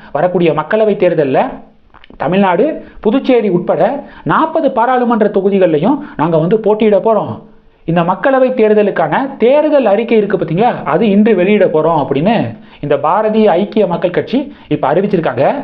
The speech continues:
அவங்க கிட்ட கேள்வி எழுப்பப்பட்டிருக்கு, "கரும்பு விவசாயி சின்னத்தை நீங்க வந்து வாங்கிக்கிட்டீங்களே,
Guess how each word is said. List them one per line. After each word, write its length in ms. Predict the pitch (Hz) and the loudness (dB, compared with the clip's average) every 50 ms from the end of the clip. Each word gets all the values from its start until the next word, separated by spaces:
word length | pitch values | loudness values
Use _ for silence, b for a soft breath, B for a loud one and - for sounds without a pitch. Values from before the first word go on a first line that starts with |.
| - B B B B B B B | -12 B B B B B B B
அவங்க 240 | B 180 233 240 247 | B -2 0 0 -2
கிட்ட 220 | - 233 208 240 | -2 -2 -2 -2
கேள்வி 380 | 240 - 254 254 262 254 208 208 | -2 0 0 0 0 0 0 0
எழுப்பப்பட்டிருக்கு, 720 | 196 202 - 202 - - - 160 160 147 120 110 - - | 0 0 0 0 0 0 0 0 0 0 0 -2 -2 -4
"கரும்பு 360 | - - 147 175 220 240 247 | -4 -2 0 0 2 2 2
விவசாயி 400 | 220 214 220 226 220 233 214 214 | 2 2 2 2 2 0 -2 0
சின்னத்தை 340 | 214 208 190 180 175 180 247 302 269 - - - - - - - - - - - - | 0 0 -2 -2 0 0 -2 -2 -2 -4 -12 -18 -20 -20 -20 -20 -20 -20 -20 -14 -6
நீங்க 220 | - 160 180 185 170 | -4 -2 0 0 0
வந்து 200 | 165 185 214 196 | 0 0 0 0
வாங்கிக்கிட்டீங்களே, 760 | 175 170 190 202 180 175 160 151 143 131 147 202 285 277 | 0 -2 -2 -2 -2 0 -2 -2 0 0 0 0 -2 -4